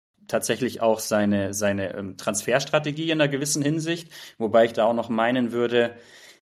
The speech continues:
hätte man nicht vielleicht dann auch ein bisschen konsequenter, ähm, auf diese eben genannten Spieler noch mehr, ähm, in Anführungszeichen Druck, ähm, personellen Druck, äh, ausüben können? Ähm, und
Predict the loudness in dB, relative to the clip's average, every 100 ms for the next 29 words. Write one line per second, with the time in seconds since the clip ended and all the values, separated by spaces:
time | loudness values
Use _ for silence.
0 | _ _ -10 -4 0 4 4 4 2 0
1 | 2 2 2 -2 -4 -6 0 2 4 2
2 | 0 2 2 0 0 4 4 4 6 6
3 | 4 2 2 0 -2 -4 -2 -2 0 0
4 | 0 -2 -6 -8 -4 0 0 2 2 2
5 | 2 -2 -4 -6 -10 -12 -8 -6 -4 -4
6 | -4 -6 -4 -6 -2 4 4 2 -14 -20
7 | -20 -20 _ -2 0 2 2 2 4 2
8 | 2 0 -2 0 2 2 2 0 -2 -4
9 | -2 2 2 2 -2 -2 0 0 0 -2
10 | -4 -18 -20 -20 -20 _ 2 2 2 -2
11 | -8